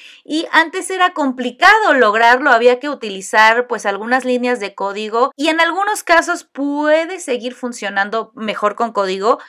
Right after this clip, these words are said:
Sin embargo, ahora es muy fácil lograr este diseño que nos divide la pantalla y llevar la imagen hasta los bordes, simplemente habilitando,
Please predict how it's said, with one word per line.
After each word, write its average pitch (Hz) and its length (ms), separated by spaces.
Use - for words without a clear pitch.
Sin 370 220
embargo, 339 380
ahora 269 260
es 269 200
muy 330 400
fácil 247 640
lograr 208 640
este 247 640
diseño 247 920
que 190 460
nos 196 320
divide 220 380
la 247 160
pantalla 233 640
y 226 100
llevar 208 300
la 240 140
imagen 226 500
hasta 208 500
los 202 300
bordes, 214 400
simplemente 302 840
habilitando, 254 1200